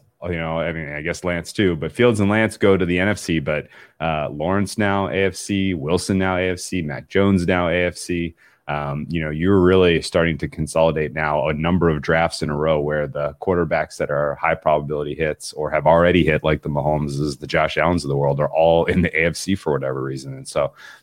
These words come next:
the imbalance of power between the conferences over the next five years is gonna be pretty stark, I think.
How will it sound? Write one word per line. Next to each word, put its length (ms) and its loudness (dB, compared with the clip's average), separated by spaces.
the 140 -2
imbalance 600 4
of 100 -6
power 300 2
between 320 -10
the 80 -12
conferences 640 -12
over 180 -16
the 100 -14
next 260 -14
five 240 -2
years 220 -6
is 140 -12
gonna 180 -10
be 140 -12
pretty 240 -8
stark, 340 -8
I 40 -16
think. 300 -20